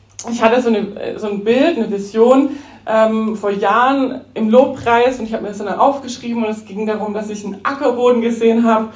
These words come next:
und, ähm, da ist eine Dampfwalze oder eine Walze einfach drüber gefahren und dann hab ich gesehen, wie am Rand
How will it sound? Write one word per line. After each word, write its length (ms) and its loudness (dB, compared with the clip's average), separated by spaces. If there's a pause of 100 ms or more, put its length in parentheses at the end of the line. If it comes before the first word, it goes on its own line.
(320)
und, 340 0
ähm, 460 -4
da 140 0
ist 120 -4
eine 120 -2
Dampfwalze 680 2
oder 160 -2
eine 160 -8
Walze 460 4
einfach 360 -2
drüber 360 -2
gefahren 640 0 (280)
und 100 -6
dann 180 0
hab 160 2
ich 160 -4
gesehen, 440 0
wie 100 -2
am 120 -2
Rand 500 2